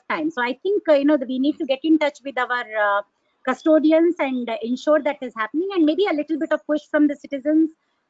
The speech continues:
And then, uh, you know, citizens also take, like, you know, uh, here in Jakkur, whenever we see that anybody has brought, uh, uh, I mean, anybody's trying to break the fence or come inside, do any kind of,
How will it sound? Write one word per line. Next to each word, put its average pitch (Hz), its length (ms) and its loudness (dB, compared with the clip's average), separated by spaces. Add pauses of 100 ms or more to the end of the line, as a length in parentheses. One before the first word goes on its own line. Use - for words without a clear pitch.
(100)
And 262 160 0
then, 285 320 4
uh, 277 60 2
you 269 140 -2
know, 285 100 0
citizens 294 440 0
also 262 220 0
take, 254 200 -2
like, 269 240 0
you 285 80 -2
know, 285 160 0
uh, 220 320 -4
here 294 160 8
in 320 180 2
Jakkur, 302 340 -4
whenever 277 360 0
we 277 80 -16
see 269 240 -20
that 262 120 -8 (400)
anybody 294 440 0
has 269 240 -4
brought, 240 360 -4 (120)
uh, 220 400 -4 (480)
uh, 226 100 -4 (100)
I 262 60 2
mean, 285 160 0
anybody's 330 440 -2
trying 277 320 0
to 294 100 -4
break 254 240 -4
the 302 80 2
fence 269 420 -4
or 262 120 -6
come 269 220 -2
inside, 254 640 -6
do 277 120 -6
any 277 260 -4
kind 269 180 -10
of, 254 80 -12